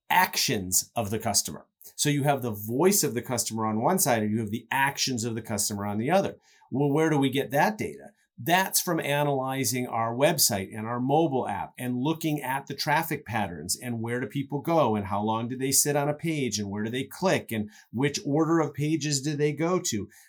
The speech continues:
These are all actions of the customer. And the reason why we need both of these is that sometimes, uh, as I believe Steve Jobs was, uh, fond of saying, "Customers don't know what they want,"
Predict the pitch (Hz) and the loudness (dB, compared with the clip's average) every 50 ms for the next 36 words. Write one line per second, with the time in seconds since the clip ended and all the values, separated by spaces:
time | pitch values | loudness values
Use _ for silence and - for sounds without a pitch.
0 | _ _ - - 135 131 175 196 214 214 226 220 214 - - - 151 147 139 - | _ _ -8 -6 -2 0 2 4 4 4 2 0 -2 -2 0 2 2 2 2 0
1 | - - 135 135 139 151 - - - - 120 110 104 98 107 104 95 92 104 - | -4 -4 -2 -2 -2 -4 -4 -2 -2 -2 0 0 -2 -2 -2 -4 -4 -4 -6 -2
2 | - 180 202 - - - - - - _ _ _ _ _ - _ - 156 156 160 | 0 2 2 2 0 -2 -8 -8 -14 _ _ _ _ _ -14 _ -2 0 2 4
3 | 165 202 277 330 277 277 240 185 170 156 151 151 143 139 139 151 180 202 180 123 | 4 4 4 2 2 2 2 2 2 2 2 2 2 2 2 4 4 2 2 2
4 | 123 120 110 104 - 110 101 95 107 110 113 107 - 131 120 113 139 139 - - | 2 0 0 0 -2 -6 -4 -2 -2 0 0 0 0 0 0 -2 -2 0 2 4
5 | - - - 220 262 294 285 220 214 208 202 196 196 202 254 - - - - - | 4 4 4 4 2 0 -4 -4 -4 -4 -4 -4 -4 -2 -2 -2 -2 -2 -6 -20
6 | _ _ _ _ _ _ - 131 127 127 127 139 127 139 139 - 135 139 143 139 | _ _ _ _ _ _ -2 0 0 2 2 2 2 2 0 2 2 2 2 4
7 | 135 - - - 135 127 110 104 120 147 170 208 208 156 - 123 123 110 104 - | 4 2 2 2 0 -2 -2 2 2 4 4 4 4 0 -2 -4 -2 0 0 0
8 | 113 104 104 - - 113 110 107 107 104 104 - - 104 95 98 113 143 139 - | 0 -2 -2 0 0 2 2 2 0 2 2 2 2 2 0 -4 -4 -4 -6 -2
9 | - 180 214 214 - 254 247 240 214 - 185 208 226 214 185 190 214 269 330 320 | 2 4 4 4 4 2 2 2 2 4 6 6 6 6 4 2 4 6 6 6
10 | 240 165 - 131 107 104 98 107 107 - - - - | 6 4 2 0 -2 0 2 2 2 2 0 -10 -12